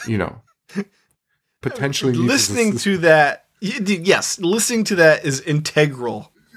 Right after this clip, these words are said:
Speaker 2: to that man's safety. It's like
Speaker 1: Right.
Speaker 2: the only reason you are listening.
Speaker 1: Correct.
Speaker 2: <laughs>
Speaker 1: Correct.
Speaker 2: Shit goes south, you can go in. Yeah.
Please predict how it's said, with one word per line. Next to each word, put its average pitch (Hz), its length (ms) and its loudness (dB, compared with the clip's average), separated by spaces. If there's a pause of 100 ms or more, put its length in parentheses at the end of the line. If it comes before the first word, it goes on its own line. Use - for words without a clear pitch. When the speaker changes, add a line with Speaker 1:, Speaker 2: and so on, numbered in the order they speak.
(100)
Speaker 2:
to 143 80 -4
that 139 180 2
man's 135 240 -2
safety. 123 440 -4
It's 190 80 0
like 165 240 2
Speaker 1:
Right. 143 60 2
Speaker 2:
the 185 60 4
only 208 220 6
reason 185 300 4
you 165 140 2
are 156 200 6
listening. 135 360 0
Speaker 1:
Correct. 151 840 2 (140)
Speaker 2:
<laughs> 156 100 -10
Speaker 1:
Correct. 147 560 4
Speaker 2:
Shit 185 200 2
goes 190 260 2
south, 180 320 2
you 156 80 2
can 147 180 -4
go 139 200 2
in. 113 420 -4
Yeah. 131 240 -2